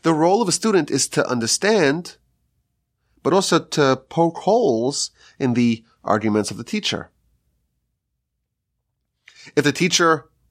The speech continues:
makes a mistake, if the teacher contradicts themselves, the role of the student is to question. And if there are a lot of students,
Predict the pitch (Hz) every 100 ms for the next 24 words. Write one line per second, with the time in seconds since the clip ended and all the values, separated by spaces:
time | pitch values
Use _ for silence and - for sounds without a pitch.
0 | _ 101 107 95 - 175 156 - - _
1 | _ _ _ 135 117 - 151 - 131 113
2 | - _ _ _ _ _ _ _ - 131
3 | 120 117 98 165 - - 95 101 185 -
4 | - 101 127 - - _ _ _ _ _
5 | _ _ _ 101 98 107 120 131 127 -
6 | 185 131 95 - 92 90 - - 135 -
7 | 175 - - 98 80 - _ _ _ _
8 | _ _ _ _ _ _ _ _ - -
9 | - 190 190 208 196 185 170 156 180 302
10 | 311 - 233 220 294 - -